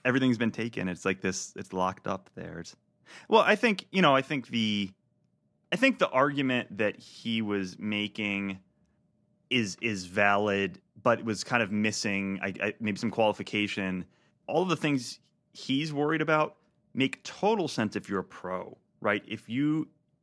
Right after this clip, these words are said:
if you're taking photos because you work at an ad agency and you need to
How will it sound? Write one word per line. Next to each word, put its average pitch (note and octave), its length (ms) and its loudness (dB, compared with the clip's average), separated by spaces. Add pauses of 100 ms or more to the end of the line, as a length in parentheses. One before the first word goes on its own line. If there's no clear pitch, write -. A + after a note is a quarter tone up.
if C3 200 -4
you're F#3 140 0
taking C#3+ 640 -2 (240)
photos B2+ 720 2 (680)
because G#2 280 2
you G2+ 80 0
work A#2+ 140 2
at G2 60 0
an F2+ 120 -4
ad F#2+ 260 0
agency C#3 600 0
and G2 100 0
you G2 60 0
need G#2+ 180 -2
to F#2 240 -6